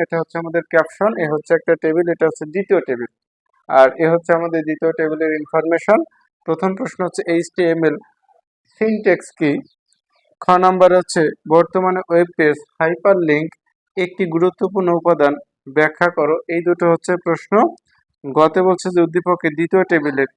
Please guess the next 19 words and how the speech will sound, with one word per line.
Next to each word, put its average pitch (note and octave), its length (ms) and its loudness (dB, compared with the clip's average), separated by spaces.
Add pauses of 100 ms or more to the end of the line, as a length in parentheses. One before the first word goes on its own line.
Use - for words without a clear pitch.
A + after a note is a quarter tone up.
(120)
এই F3+ 180 2
টেবিলের F3 440 4 (440)
তথ্যাবলী F3 520 0 (180)
Mozilla F3 380 6 (100)
Firefox F3 500 4 (260)
ওয়েব E3 280 2
ব্রাউজারে E3+ 520 4
দেখার E3 360 -2
জন্য E3 160 -6 (280)
এইচটিএমএল F#3 680 2
এর D#3+ 80 2 (640)
সাহায্যে F3 420 4 (100)
প্রয়োজনীয় E3+ 520 0 (160)
কোড F3+ 160 2 (120)
লেখো। C#3 200 4 (160)
এ - 100 4
হচ্ছে F3+ 260 -2
আমাদের E3+ 300 0
অঙ্ক, D#3 140 -2